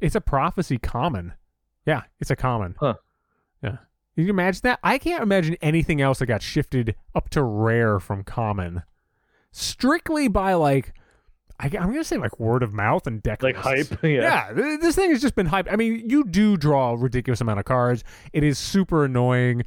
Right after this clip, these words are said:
Speaker 1: The "Did you pay one for that?" W-, was just a meme
Speaker 2: Oh,
Speaker 1: back
Speaker 2: e-,
Speaker 1: in the
Speaker 2: every
Speaker 1: day.
Speaker 2: facet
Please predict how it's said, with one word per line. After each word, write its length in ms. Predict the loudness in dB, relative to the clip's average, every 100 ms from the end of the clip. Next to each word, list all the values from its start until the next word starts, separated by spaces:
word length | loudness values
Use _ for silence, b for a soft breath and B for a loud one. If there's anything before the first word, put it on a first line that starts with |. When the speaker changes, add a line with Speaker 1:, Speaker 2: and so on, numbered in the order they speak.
| B B
Speaker 1:
The 220 | 0 0 2
"Did 220 | 0 2
you 80 | 2
pay 160 | 2
one 260 | 2 2 2
for 180 | 0 2
that?" 340 | 4 2 -2 _
W-, 240 | -2 -2 0
was 240 | 0 0 0
just 220 | -2 -2
a 40 |
meme 460 | -2 0 2 2 2
Speaker 2:
Oh, 80 | 2
Speaker 1:
back 160 | 2
Speaker 2:
e-, 60 | 0
Speaker 1:
in 60 | 0
the 40 |
Speaker 2:
every 220 | 0 2
Speaker 1:
day. 80 | 0
Speaker 2:
facet 420 | 2 2 0 -6